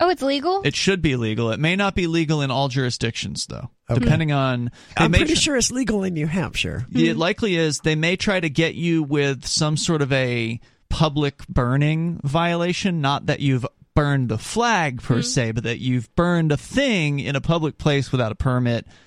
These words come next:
Speaker 2: or a fire permit or, or whatever. So
Speaker 1: Man, it's kinda lame to burn it in your backyard in your fire pit with a burn permit, though. <laughs>
Speaker 3: It's, it's never lame to burn a fire. To burn a flag, I mean.
Speaker 1: <laughs>
Speaker 3: Ever.
Speaker 2: So, uh, so anyway, my point being that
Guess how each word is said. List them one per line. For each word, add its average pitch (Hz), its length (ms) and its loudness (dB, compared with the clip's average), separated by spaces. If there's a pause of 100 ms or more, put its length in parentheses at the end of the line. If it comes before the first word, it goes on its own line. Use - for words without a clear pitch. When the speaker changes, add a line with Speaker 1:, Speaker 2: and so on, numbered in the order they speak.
(120)
Speaker 2:
or 120 100 0
a 113 40 0
fire 110 300 0
permit 107 320 0
or, 104 140 -2
or 90 220 -6
whatever. 71 340 -10
So - 140 0
Speaker 1:
Man, 302 200 4
it's 285 80 -4
kinda 294 220 2
lame 254 240 0
to 254 120 -2
burn 262 300 0
it 254 100 0
in 254 200 0
your 240 160 0
backyard 247 500 0
in 233 100 0
your 233 120 0
fire 240 320 0
pit 247 240 -2
with 240 120 0
a 226 80 -2
burn 226 480 0
permit, 226 480 -4
though. 233 280 2
<laughs> - 20 2
Speaker 3:
It's, 156 460 4
it's - 180 -2
never 202 240 0
lame 165 360 0
to - 120 -2
burn 147 260 0
a 90 60 -4
fire. 113 560 -4 (200)
To 180 100 2
burn 156 180 0
a 117 60 0
flag, 120 400 0
I - 20 -2
mean. - 840 0
Speaker 1:
<laughs> 381 60 0
Speaker 3:
Ever. 139 300 0 (720)
Speaker 2:
So, 175 480 2
uh, 147 380 2
so 214 100 0
anyway, 147 220 0
my 135 140 -2
point 190 280 -2
being 147 380 2
that 117 280 -2